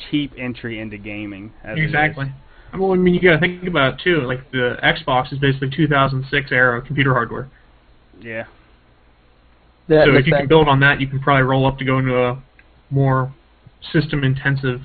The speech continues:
Speaker 2: computer system.
Speaker 3: I don't know, I think one thing that they're doing with the consoles that, like, you know,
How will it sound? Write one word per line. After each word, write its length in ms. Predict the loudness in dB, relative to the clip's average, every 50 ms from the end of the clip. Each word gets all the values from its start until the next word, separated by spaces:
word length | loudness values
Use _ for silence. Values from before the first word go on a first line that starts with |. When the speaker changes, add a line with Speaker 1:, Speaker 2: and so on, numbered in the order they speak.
| -16 _ -10
Speaker 2:
computer 380 | -8 -4 -2 0 0 0 0
system. 440 | -4 -6 -10 -14 -14 -14 -16 -16 -16 -18 _ _ _ _ _ _ _ _ _ _ _ _ _ _ _ _ _ _ _ _ _ 0 2
Speaker 3:
I 40 |
don't 80 | 4 4
know, 80 | 4 4 4
I 80 | 4
think 220 | 6 6 4 4 6
one 160 | 4 4 6
thing 160 | 6 4 4
that 120 | 4 4 4
they're 140 | 2 0
doing 300 | 2 2 2 2 2 2
with 100 | 0 -2
the 60 | -4 -4
consoles 400 | -4 -2 -2 -2 -2 -4 -4 -2
that, 120 | -2 0
like, 220 | 0 0 -2 -2 -2
you 60 | -2
know, 380 | -2 0 0 -2 -4 -4 -6